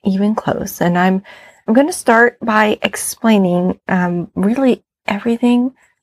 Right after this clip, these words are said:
that has gone wrong with this launch that I've been doing for,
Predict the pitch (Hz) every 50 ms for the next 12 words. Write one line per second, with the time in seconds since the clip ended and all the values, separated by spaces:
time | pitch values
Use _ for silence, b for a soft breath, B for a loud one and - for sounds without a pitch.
0 | _ - - 196 190 180 - - 190 190 185 175 170 180 175 175 175 175 170 -
1 | - 180 175 - _ - - 165 160 - - 160 156 160 160 160 160 - - -
2 | - - 160 156 156 156 - - 165 160 156 - 170 170 165 160 160 160 156 -
3 | - - - 160 160 160 156 156 156 156 151 151 156 190